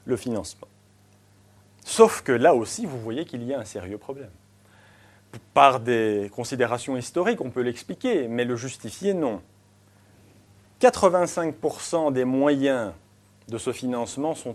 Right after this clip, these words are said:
alloués à la seule Église catholique. Donc en termes d'égalité, pour le coup, il y a quelque chose de parfaitement problématique. Et donc là aussi,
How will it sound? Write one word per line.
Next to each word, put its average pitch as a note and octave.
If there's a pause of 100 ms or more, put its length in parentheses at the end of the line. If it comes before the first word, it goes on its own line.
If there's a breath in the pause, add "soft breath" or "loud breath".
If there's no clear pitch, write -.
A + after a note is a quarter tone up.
alloués C3
à C3
la G#2+
seule C#3
Église B2
catholique. G2+ (1900 soft breath)
Donc C3
en C3+
termes E3
d'égalité, D3+ (380 soft breath)
pour B2
le A#2+
coup, G#3+ (300)
il A#2+
y B2
a A#2+
quelque A#2+
chose C#3+
de A#2+
parfaitement A#2+
problématique. G2+ (720 soft breath)
Et B2+
donc D3
là A3
aussi, F#3+